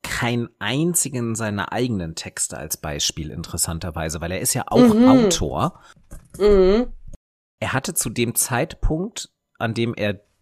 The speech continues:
Speaker 1: dieses Sachbuch geschrieben hat, hatte er, wenn ich das richtig sehe, bereits drei oder vier Publikationen, je nachdem, ah, vielleicht sogar fünf. Also bis neunzehnhundertsiebenundachtzig hatte er fünf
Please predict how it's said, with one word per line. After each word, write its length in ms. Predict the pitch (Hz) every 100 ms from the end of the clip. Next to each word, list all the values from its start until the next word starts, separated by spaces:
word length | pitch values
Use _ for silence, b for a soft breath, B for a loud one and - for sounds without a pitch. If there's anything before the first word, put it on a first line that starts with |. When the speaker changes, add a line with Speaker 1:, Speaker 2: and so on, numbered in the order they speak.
| -
Speaker 1:
dieses 360 | 127 147 135 -
Sachbuch 500 | 156 - 175 160 -
geschrieben 560 | - - 151 156 147
hat, 280 | 143 - -
hatte 220 | 135 -
er, 200 | - 120
wenn 120 | 113
ich 120 | 117 -
das 260 | - -
richtig 420 | 143 - 139 -
sehe, 520 | - 113 127 131 127 120
bereits 880 | 110 101 104 110 120 117 - - - b b b b b b -
drei 640 | 110 92 98 127 160 165
oder 280 | 131 120 110
vier 540 | - - 139 135 123
Publikationen, 1040 | - 120 - - - - - 107 101 92 85
je 140 | 98
nachdem, 600 | 92 - _ 101 95 85
ah, 120 | - 107
vielleicht 260 | 120 123
sogar 160 | 117 101
fünf. 320 | - 117 95
Also 160 | 92 92
bis 160 | 117
neunzehnhundertsiebenundachtzig 1300 | 113 123 - 123 110 104 107 135 101 123 135 - -
hatte 220 | 120 - -
er 120 | 104
fünf 540 | - 123 127 - -